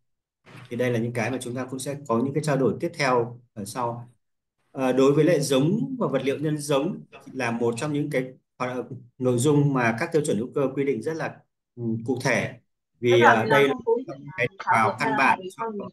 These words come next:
Speaker 2: cho vào trong tủ luôn. Chứ đợi làm hết mang một thể thì cũng là thối thỉ.
Speaker 1: Đây là những cái quy định căn bản đầu vào quan trọng cho hoạt động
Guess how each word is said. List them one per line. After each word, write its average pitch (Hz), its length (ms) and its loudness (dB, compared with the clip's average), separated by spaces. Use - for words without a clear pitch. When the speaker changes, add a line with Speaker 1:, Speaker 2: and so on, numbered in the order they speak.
Speaker 2:
cho 220 60 -2
vào 180 220 0
trong 220 200 -16
tủ - 80 -6
luôn. 453 260 -2
Chứ 262 100 0
đợi 269 180 4
làm 214 200 -2
hết 285 240 0
mang 262 140 -2
một 214 160 -8
thể 185 80 -12
thì 370 160 -14
cũng 440 180 -12
là 208 120 -2
thối 208 200 -10
thỉ. 277 180 -10
Speaker 1:
Đây 147 120 2
là 139 80 2
những 135 180 2
cái 127 320 2
quy 156 80 0
định 151 100 -4
căn 143 160 -4
bản 110 340 -4
đầu 120 240 0
vào 113 360 2
quan 131 140 -4
trọng 139 180 -6
cho 131 300 -2
hoạt 123 160 -4
động 117 260 -8